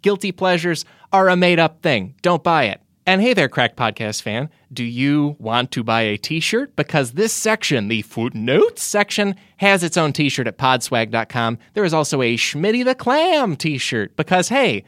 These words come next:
that's me. Again, that's podswag dot com. And if you are in L A in a week or two, we got a live episode of this show for you.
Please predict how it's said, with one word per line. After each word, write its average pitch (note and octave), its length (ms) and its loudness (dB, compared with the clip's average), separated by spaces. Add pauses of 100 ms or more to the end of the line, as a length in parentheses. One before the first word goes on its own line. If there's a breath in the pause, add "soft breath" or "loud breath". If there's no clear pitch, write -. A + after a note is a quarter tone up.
(140 soft breath)
that's G#3+ 280 0
me. A3+ 440 0 (220)
Again, E3 280 2
that's C#3+ 220 0
podswag E3 640 0
dot A2+ 240 -2
com. G#2 320 -8 (440)
And E3+ 320 0 (100)
if C#3+ 180 0
you B3 140 -4
are B3 100 0
in F3+ 140 2
L C#3+ 300 0
A C3 360 0
in B2 120 -8
a A#2+ 60 -4
week A#2 180 -4
or A2+ 60 -10
two, A2+ 260 -8 (220 soft breath)
we G#3 120 0
got E3 120 4
a C3+ 60 2
live C3+ 360 4
episode B2+ 440 -2
of G#2 40 -4
this G2+ 140 -6
show G#2 240 -6
for G#2 220 -6
you. G#2 120 -6